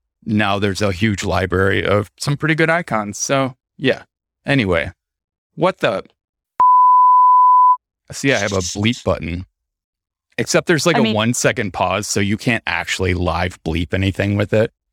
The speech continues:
Speaker 2: <laughs> They just redesigned the original Stream Deck, and, and as far as I can tell, like, they didn't actually change anything functionality-wise. They just, like, added, like, a different, like,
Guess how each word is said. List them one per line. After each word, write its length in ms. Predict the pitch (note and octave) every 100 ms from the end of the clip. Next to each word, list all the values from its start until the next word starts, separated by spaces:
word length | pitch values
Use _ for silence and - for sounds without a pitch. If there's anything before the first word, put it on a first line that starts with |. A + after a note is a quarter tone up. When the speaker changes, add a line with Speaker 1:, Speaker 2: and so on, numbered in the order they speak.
| _ _ _
Speaker 2:
<laughs> 1700 | - - - F#4+ - - F4 - F4 - E4+ D#4+ - D#4+ - - - - _ - - - -
They 100 | C4
just 240 | G#3+ F#4+ B3+
redesigned 720 | C4 A3+ F3+ F3+ F3 F3 F3
the 140 | F3+
original 340 | E3+ E3 E3+ D#3+
Stream 280 | - F3+ E3+
Deck, 260 | D#3 - -
and, 120 | F3+
and 280 | D3 F3 F3
as 120 | F3
far 180 | G#3 G#3
as 100 | G#3
I 80 | F#3+
can 180 | F3+
tell, 320 | E3+ F3+ F3 E3+
like, 240 | E3 -
they 200 | F#3+ F#3+
didn't 380 | F3+ D#3+ E3+ D#3 -
actually 1000 | D#3+ - - F3 F3 F3+ F3 E3+ D#3+ -
change 400 | - G3 F#3 F3
anything 360 | F#3 F3 D#3+ D#3+
functionality-wise. 880 | E3+ - D#3+ E3+ F#3 G3 F#3+ G3
They 80 | F#3
just, 200 | D#3+ D#3
like, 140 | D3+ C#3+
added, 460 | - D#3 D#3 E3+ E3 - - -
like, 140 | F3+
a 240 | E3 - E2 _ _ _ _ _ _ _ -
different, 340 | F#3 - D3+
like, 280 | A#2 - -